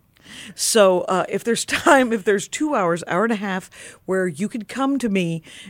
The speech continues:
and we can sit in a room together and you could tell me about your love of napkins,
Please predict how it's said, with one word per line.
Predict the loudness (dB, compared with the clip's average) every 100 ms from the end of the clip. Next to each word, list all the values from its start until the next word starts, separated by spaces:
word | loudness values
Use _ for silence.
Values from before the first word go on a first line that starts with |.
| -8
and | -4
we | -2
can | -4 -2
sit | -2 -2
in |
a | 0
room | 2 4
together | 6 4 4
and | -2 -4
you | -4
could | -6 -6
tell | -4
me | -2
about | 0 -2
your | 0 -2
love | 0 -2 -2 -4 -8 -20 -20 -20 _
of | 2 2 2 -4 -12
napkins, | -2 0 0 -4 -8 -8 -10